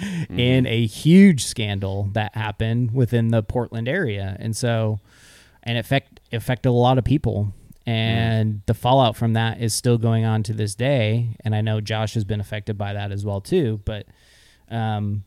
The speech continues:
Speaker 2: yeah, I think that the connective tissue to how do you bridge that gap of character building within kind of, like, a seminary environment is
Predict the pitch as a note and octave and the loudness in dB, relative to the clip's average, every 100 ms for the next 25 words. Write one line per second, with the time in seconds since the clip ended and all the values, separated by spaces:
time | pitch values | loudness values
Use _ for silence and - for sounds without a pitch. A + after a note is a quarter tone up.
0 | _ - B2+ C3+ A2 G#2 A#2 - D#3+ - | _ -6 -2 0 0 -2 -4 0 0 0
1 | C3+ A#2+ - - A2+ B2+ B2+ - A#2+ - | 0 0 -2 -6 -4 -2 -2 -2 -6 -4
2 | C3+ A#2+ C3 B2 A#2+ A2+ A#2+ A#2 A2 A#2+ | -4 -2 0 0 0 -2 -4 -2 -2 -4
3 | A#2 G#2 A#2 A2+ A2 G#2+ G2+ G#2+ G#2+ A2+ | -6 -2 -2 -2 -4 -6 -6 -4 -4 -4
4 | G#2 - A2+ A2 A2+ G#2+ A2 G#2+ G#2+ G#2+ | -6 -4 -2 0 0 0 0 0 -2 -2
5 | G#2 G2 - A#2 G#2+ A2 A2 G2+ G#2+ G#2 | -2 -4 -8 -4 -2 0 -2 0 -2 -2
6 | G#2 G2+ - A2+ A2 G#2 G2+ A2 A#2 A2 | -4 -4 -2 0 0 -2 -2 -2 0 -2
7 | G#2 G#2+ G#2 G2+ - | -4 -4 -4 -6 -8